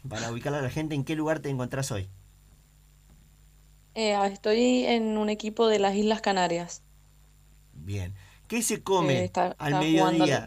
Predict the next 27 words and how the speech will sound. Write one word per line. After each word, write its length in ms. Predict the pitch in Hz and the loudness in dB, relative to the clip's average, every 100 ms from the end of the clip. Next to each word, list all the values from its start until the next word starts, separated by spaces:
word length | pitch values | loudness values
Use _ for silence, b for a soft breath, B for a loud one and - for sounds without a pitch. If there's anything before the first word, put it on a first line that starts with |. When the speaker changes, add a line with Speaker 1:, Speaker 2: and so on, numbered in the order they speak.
| - | -8
Speaker 2:
al 80 | 123 | -6
Speaker 1:
en 60 | 143 | -4
las 180 | 139 | -4
Islas 220 | 160 151 147 | -4 -6 -4
Canarias? 400 | 139 127 113 101 | -4 -4 -4 -10
¿Qué 80 | |
se 160 | 165 170 | -10 -10
come? 380 | 139 113 95 95 | -6 -4 -4 -8
<laughs> 800 | - - - - - _ - - | -12 -20 -20 -20 -20 _ -16 -4
Speaker 2:
No, 340 | 226 214 202 190 | 0 4 4 4
no, 280 | 180 170 | 4 4
bueno, 340 | 165 165 156 147 | 4 2 2 0
eh, 180 | 170 160 | 2 2
acá 240 | 160 170 | 0 0
nos 140 | 185 | 0
cocinamos, 640 | - 202 202 185 185 165 156 | 0 0 2 2 2 0 -2
entonces 880 | 156 160 175 165 165 160 160 165 165 | -2 0 2 2 2 2 -2 -6 -6
tratamos 460 | 165 165 170 196 | -2 0 2 2
de 100 | 185 | 2
comer 400 | 175 170 175 180 | 2 2 2 0
saludable, 680 | 185 190 175 180 185 180 175 | 0 2 4 6 4 4 2
bien. 640 | 170 175 170 170 170 170 - - - - - | 2 2 2 0 -4 -10 -16 -20 -20 -20 -8
Por 160 | 175 | -2
ahí 580 | 175 180 180 180 175 170 - | 0 2 2 2 0 -2 -4
tartas 320 | 175 165 175 | -4 0 0
de 100 | 180 | 2
verdura, 1080 | 160 160 185 202 202 190 185 180 180 175 | 0 4 4 6 6 4 4 2 0 -2